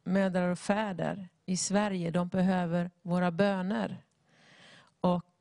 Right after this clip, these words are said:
Herren har lagt på mångas hjärtan över hela vår värld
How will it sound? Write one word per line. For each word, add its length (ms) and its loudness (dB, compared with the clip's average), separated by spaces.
Herren 420 0
har 100 4
lagt 220 0
på 120 -2
mångas 680 2
hjärtan 460 -2
över 100 2
hela 200 2
vår 180 2
värld 500 0